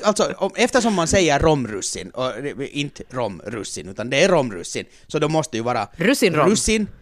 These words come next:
Speaker 1: russin, nja, ja, nä, russin som har på något sätt legat i, i rom och på något
Speaker 2: Rom.
Speaker 1: sätt tagit åt sig
Speaker 2: Okej.
Speaker 1: romsmak. Det här är inte alltså
Speaker 2: Så
Speaker 1: nu
Speaker 2: tror
Speaker 1: fakta,
Speaker 2: du?
Speaker 1: utan, men så skulle jag säga, för annars skulle det inte heta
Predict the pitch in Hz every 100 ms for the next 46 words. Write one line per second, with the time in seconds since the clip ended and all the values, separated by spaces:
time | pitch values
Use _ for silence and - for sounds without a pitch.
0 | - - 180 208 - 214 202 - _ _
1 | _ 151 175 220 247 269 262 - 202 196
2 | 202 247 269 254 - 151 180 - _ -
3 | - 175 247 - 208 180 160 151 147 160
4 | 147 139 131 127 123 120 117 104 - _
5 | _ _ 127 120 127 107 95 90 _ 95
6 | 98 - 131 131 139 95 113 101 101 110
7 | 101 113 120 - 104 73 - _ _ _
8 | _ _ _ _ - 165 202 170 160 156
9 | 143 156 160 170 151 139 117 113 135 143
10 | 156 175 143 120 147 120 151 156 143 -
11 | 120 131 127 117